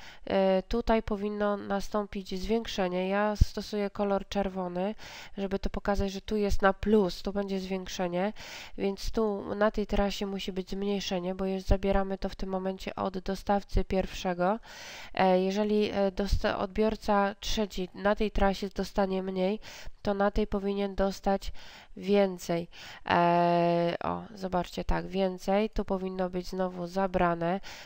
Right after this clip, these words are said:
bo liczba tych jakby zwiększeń i zmniejszeń, e, dla każdego dostawcy powinna być taka sama, czyli to powinno być najlepiej taki kwadracik,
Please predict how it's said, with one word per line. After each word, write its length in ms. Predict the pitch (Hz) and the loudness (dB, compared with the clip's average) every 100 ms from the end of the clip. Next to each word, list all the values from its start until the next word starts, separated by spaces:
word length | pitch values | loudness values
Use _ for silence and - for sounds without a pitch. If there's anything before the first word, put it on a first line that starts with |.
| - | 0
bo 120 | 190 | 2
liczba 440 | 190 208 214 202 196 | 4 2 0 2 4
tych 220 | 202 185 | 2 2
jakby 280 | 190 180 190 | 0 0 -6
zwiększeń 580 | 185 202 220 220 208 | 0 0 0 -2 -6
i 100 | 196 | -4
zmniejszeń, 640 | 190 190 202 214 - 196 185 - - - | -4 -2 -2 0 2 0 -2 -12 -16 -6
e, 220 | - 190 | 2 2
dla 160 | 185 190 | 4 2
każdego 440 | 196 190 214 202 | 2 2 2 2
dostawcy 520 | 190 185 - 196 - 202 | 2 0 0 -2 0 0
powinna 300 | 190 190 190 | 0 -4 -4
być 160 | 190 | -4
taka 280 | - 190 190 | -4 0 10
sama, 320 | - 190 175 | 10 10 4
czyli 260 | 175 185 185 | -4 -6 -2
to 120 | 190 | -4
powinno 320 | 185 185 190 | -4 -4 -4
być 160 | 190 185 | -4 0
najlepiej 380 | 185 185 185 196 | 0 2 -2 -2
taki 260 | - 196 | -4 -4
kwadracik, 720 | - - 180 180 175 - 196 | -6 -2 2 4 2 -2 -6